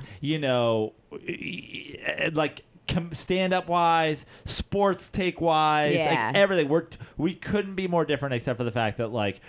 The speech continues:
Speaker 1: we're two white dudes who are, f-, you know, from, like, pretty good families and have brothers.
Speaker 2: Yeah,
Speaker 1: You know
Speaker 2: yeah,
Speaker 1: what I
Speaker 2: yeah,
Speaker 1: mean?
Speaker 2: yeah.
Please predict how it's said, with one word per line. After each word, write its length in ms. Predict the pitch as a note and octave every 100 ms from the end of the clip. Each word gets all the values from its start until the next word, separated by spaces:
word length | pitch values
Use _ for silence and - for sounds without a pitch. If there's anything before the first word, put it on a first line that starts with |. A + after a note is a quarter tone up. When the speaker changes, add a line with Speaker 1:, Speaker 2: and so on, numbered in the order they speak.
| -
Speaker 1:
we're 140 | B2+ C#3+
two 220 | C#3 C#3
white 280 | A2+ A2 -
dudes 440 | G#2+ G#2 G2 -
who 300 | A#2+ A2+ G#2+
are, 180 | G#2 G2+
f-, 320 | G2 - -
you 180 | C3+ A2+
know, 160 | G#2 F#2+
from, 240 | B2+ A2
like, 240 | G#2 G2+ - - -
pretty 180 | C#3+ A#2+
good 160 | A#2
families 480 | C3 A#2 A2 A2 G#2+
and 80 | A#2+
have 160 | A2+
brothers. 500 | A2+ G#2+ F#2+ F2+ F2+
Speaker 2:
Yeah, 180 | A3+ A#3+
Speaker 1:
You 40 | A3
know 60 |
Speaker 2:
yeah, 60 | G#3+
Speaker 1:
what 40 |
I 40 | G#3+
Speaker 2:
yeah, 160 | G#3+
Speaker 1:
mean? 100 | G#3
Speaker 2:
yeah. 300 | G3+ F#3 E3